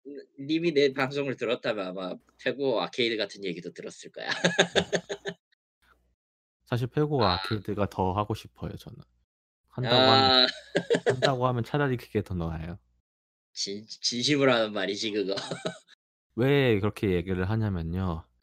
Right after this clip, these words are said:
Speaker 1: 예.
Speaker 2: 페고어 전투를 보느니 차라리 페고어 아케이드 전투를 보는 게 <laughs> 훨씬
Speaker 1: 아이,
Speaker 2: 낫거든요.
Speaker 1: 아니 그거 그 심정은 이해는 <laughs> 하는데, 이해는 하는데, <laughs>
Speaker 2: 네.
Speaker 1: 이해는 하는데요.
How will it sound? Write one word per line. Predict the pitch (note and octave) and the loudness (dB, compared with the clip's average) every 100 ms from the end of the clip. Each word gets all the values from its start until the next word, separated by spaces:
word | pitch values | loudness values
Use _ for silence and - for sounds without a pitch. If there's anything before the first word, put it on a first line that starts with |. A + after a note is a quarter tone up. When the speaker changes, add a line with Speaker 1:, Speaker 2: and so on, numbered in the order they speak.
| - | -12
Speaker 1:
예. | F2+ F#2 | -6 -2
Speaker 2:
페고어 | C3 C#3 C3 B2 A#2 A#2 A2+ A2+ A2+ G#2+ | 0 0 0 2 4 4 4 4 2 2
전투를 | G2+ F#2+ - G#2 | 0 -2 -2 -2
보느니 | F#2 E2+ E2+ E2+ - | -2 -2 -2 -4 -4
차라리 | A#2 A2 G2+ | -6 -6 -6
페고어 | - C3 - F#2 | -6 -6 -2 -4
아케이드 | - A2 G2 | -4 -8 -8
전투를 | F#2 F2 - F2+ | -6 -8 -8 -12
보는 | - E2 E2+ F#2 | -10 -12 -12 -12
게 | - E2+ - - - | -6 -6 -6 -14 -16
<laughs> | - - - | -14 -14 -2
훨씬 | D3 E3 F3 F3+ F#3+ D#3 F3 | 4 8 10 12 12 10 8
Speaker 1:
아이, | C3 | 4
Speaker 2:
낫거든요. | F2 - F#2+ F2 F2 E2 E2+ _ - | 2 -4 -8 -6 -4 -6 -6 _ -2
Speaker 1:
아니 | G#2+ D#3 C3+ | 2 4 4
그거 | D3 D3+ E3+ D3 | 4 8 8 8
그 | D#3 | 6
심정은 | E3 F#3 F#3+ F#3+ D3 - | 4 6 6 6 4 -6
이해는 | G2 C#3+ A#3 | 2 6 8
<laughs> | G#3 | 8
하는데, | C#3+ D#3 - - - - - - - - | 6 4 4 2 6 4 4 4 4 4
이해는 | B2+ D#3+ C4 C4 | 6 8 8 8
하는데, | G3+ A3 F3 F#3 D#3+ | 8 8 8 10 10
<laughs> | A#2 - F3 - _ - | 8 2 -2 -10 _ -14
Speaker 2:
네. | F2 F2+ - _ | -12 -12 -18 _
Speaker 1:
이해는 | C#3+ C4 C#4+ A3+ | 4 8 8 6
하는데요. | A3 G#3+ E3+ D3+ F3+ C3+ - | 4 2 0 2 4 2 0